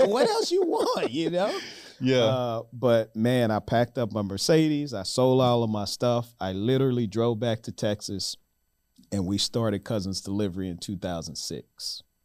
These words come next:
Speaker 2: Okay, so, uh, one of the things that I, that I hear you talking about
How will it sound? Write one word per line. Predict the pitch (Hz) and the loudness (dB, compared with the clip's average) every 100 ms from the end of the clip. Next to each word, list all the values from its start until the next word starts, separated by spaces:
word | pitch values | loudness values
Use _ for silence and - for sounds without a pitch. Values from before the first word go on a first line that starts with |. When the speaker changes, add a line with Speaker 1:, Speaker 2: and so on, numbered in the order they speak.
| _ - - - | _ -20 -20 -6
Speaker 2:
Okay, | 135 135 120 | -2 2 0
so, | 117 131 120 110 - _ _ _ _ _ _ _ _ - | 2 2 2 0 -6 _ _ _ _ _ _ _ _ -6
uh, | 113 120 - - | -4 -4 -10 -16
one | 107 127 160 | -4 0 2
of | |
the | 143 | 0
things | 127 131 123 113 | 0 2 2 2
that | 117 | 2
I, | 107 95 - 95 | 4 2 -2 -4
that | 104 101 | -2 2
I | 95 92 - | 2 0 -4
hear | 104 98 113 | -8 0 0
you | 107 | 0
talking | 101 110 101 | 0 0 0
about | 98 95 87 | -2 0 0